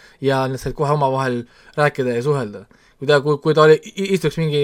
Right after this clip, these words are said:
ma ei tea, kolmekümne meetri kaugusel kuskil seal. Ma saan aru, et nad laulavad siin, mingi värk käib siin. Tore muidugi, et nad laulavad, sest, äh, nüüd, nüüd sa vaatad seda laulismist ja esinemist, mitte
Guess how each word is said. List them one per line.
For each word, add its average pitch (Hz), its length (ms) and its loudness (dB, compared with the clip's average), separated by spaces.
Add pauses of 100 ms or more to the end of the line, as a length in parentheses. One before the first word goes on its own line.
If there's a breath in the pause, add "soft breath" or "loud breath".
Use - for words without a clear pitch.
ma 143 80 -4
ei 139 80 -6
tea, 143 160 0
kolmekümne 147 400 -2
meetri 143 240 -2
kaugusel 135 340 0
kuskil 120 300 -12
seal. 110 160 -12 (1800)
Ma 147 120 -12
saan 160 140 -2
aru, 147 100 0
et 135 60 -8
nad 127 100 -8
laulavad 160 400 2
siin, 131 160 -10
mingi 123 220 -10
värk 117 480 -10
käib 120 180 -6
siin. 110 220 -14 (320 soft breath)
Tore 190 180 6
muidugi, 156 240 2
et 151 60 0
nad 151 100 -2
laulavad, 156 400 6
sest, - 240 -6
äh, 147 220 0
nüüd, 160 160 -2
nüüd 160 80 -6
sa 170 100 0
vaatad 151 240 2
seda 147 240 -4
laulismist 139 720 -2
ja 139 80 -2
esinemist, 135 560 -4 (320 soft breath)
mitte 139 300 -4